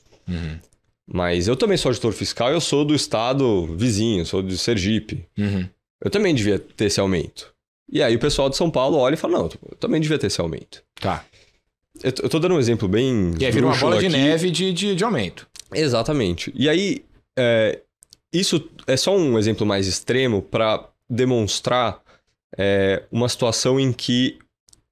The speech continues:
Speaker 2: é, que é comum de equiparação salarial ou de
Speaker 1: Uhum.
Speaker 2: benefício, é, que incide sobre especialmente salário, né?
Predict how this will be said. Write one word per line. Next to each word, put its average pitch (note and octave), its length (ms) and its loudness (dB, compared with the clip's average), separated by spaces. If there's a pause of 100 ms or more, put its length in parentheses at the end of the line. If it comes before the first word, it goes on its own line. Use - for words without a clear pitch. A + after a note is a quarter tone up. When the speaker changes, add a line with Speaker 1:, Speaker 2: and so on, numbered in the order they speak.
Speaker 2:
é, G2+ 140 2
que - 140 -4
é B2 40 -2
comum B2+ 440 2
de G2 100 2
equiparação A2 400 -4
salarial G2+ 840 0
ou G#2 140 2
de G2+ 80 -2
Speaker 1:
Uhum. F#2+ 40 0
Speaker 2:
benefício, G2 960 0 (480)
é, F#2 200 -2
que - 100 -4
incide G2+ 240 -4
sobre G2+ 300 0
especialmente A2 420 -4
salário, F2+ 560 -2
né? G2 220 -2